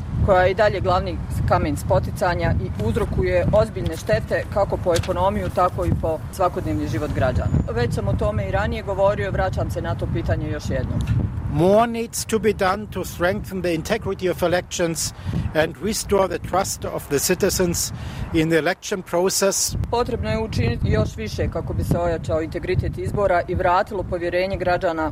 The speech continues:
Speaker 1: u izborni proces. Pozivam političke lidere da hitno počnu rješavati pitanje integriteta izbora i da to učine na vrijeme,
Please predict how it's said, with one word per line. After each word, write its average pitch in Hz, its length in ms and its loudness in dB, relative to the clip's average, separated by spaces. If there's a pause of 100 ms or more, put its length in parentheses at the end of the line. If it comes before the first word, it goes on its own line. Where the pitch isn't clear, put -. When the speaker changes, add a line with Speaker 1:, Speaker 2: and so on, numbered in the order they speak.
Speaker 1:
u 165 200 -6
izborni 156 420 0
proces. 135 400 0 (280)
Pozivam 196 580 -2 (320)
političke 196 480 2
lidere 190 440 4
da 170 140 0
hitno 226 320 -4
počnu 185 360 0
rješavati 180 540 2
pitanje 170 380 0
integriteta 165 600 -2
izbora 202 440 4
i 214 100 -8
da 202 100 0
to 240 140 2
učine 240 360 0
na 190 80 2
vrijeme, 180 500 2